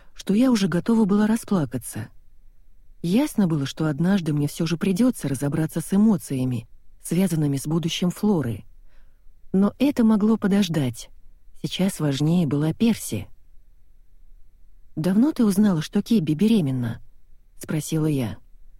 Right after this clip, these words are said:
«Довольно давно, но я поклялась ей, что никому не скажу». В окружавших крыльцо кустах щебетали птицы. Укрепленный под навесом вентилятор жужжал,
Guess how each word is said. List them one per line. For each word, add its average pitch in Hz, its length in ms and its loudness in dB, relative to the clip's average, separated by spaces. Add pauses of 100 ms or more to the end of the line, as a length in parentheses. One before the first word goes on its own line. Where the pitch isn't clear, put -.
(560)
«Довольно 247 440 4
давно, 226 480 2 (580)
но 185 140 4
я 165 160 0
поклялась 175 580 0
ей, 165 80 0
что - 180 -4
никому 190 360 2
не 214 100 4
скажу». 185 500 0 (1600)
В 151 80 -2
окружавших 196 600 0
крыльцо 190 440 0
кустах 226 460 -2
щебетали 175 520 -2
птицы. - 640 -6 (720)
Укрепленный 170 640 0
под 151 180 -2
навесом 170 480 0
вентилятор 165 640 0
жужжал, 143 560 0